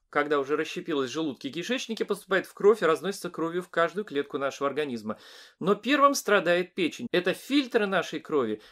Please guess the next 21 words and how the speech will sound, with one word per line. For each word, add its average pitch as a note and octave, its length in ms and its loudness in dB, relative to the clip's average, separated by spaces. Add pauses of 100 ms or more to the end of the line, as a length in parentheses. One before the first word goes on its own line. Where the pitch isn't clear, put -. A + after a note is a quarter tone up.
(140)
И - 80 2
эта C4 220 4
клейковина A#3 840 2
фактически G3+ 680 -2
прямо G3+ 420 0
заклеивает F#3+ 680 0
вот F#3+ 100 -2
эти G3 140 -2
микрокапилляры F#3 760 -2
крови, E3 360 2
которые D3+ 280 -2
несет E3 360 -6
питательные C#3+ 500 -4
вещества, D#3 420 -2
в A3+ 80 -8
том D3+ 140 -2
числе D3 300 -4
эту B2 160 -4
клейковину, D3+ 580 -2
в - 80 -18
печень. - 540 -6